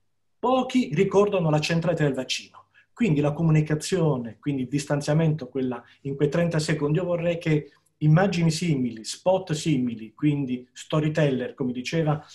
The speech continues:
Alessandro Baricco, bisogna essere, eh, sicuri, non arroganti, parole, non numeri.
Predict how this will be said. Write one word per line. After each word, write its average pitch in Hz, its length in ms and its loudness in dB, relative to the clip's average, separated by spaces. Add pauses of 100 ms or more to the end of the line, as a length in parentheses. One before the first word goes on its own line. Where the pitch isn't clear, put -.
Alessandro 147 540 2
Baricco, 151 500 0
bisogna 135 400 -4
essere, 131 600 -4 (320)
eh, 131 200 -6
sicuri, 170 480 -2
non 156 180 6
arroganti, 135 720 0 (280)
parole, 165 540 0
non 190 220 6
numeri. 190 560 2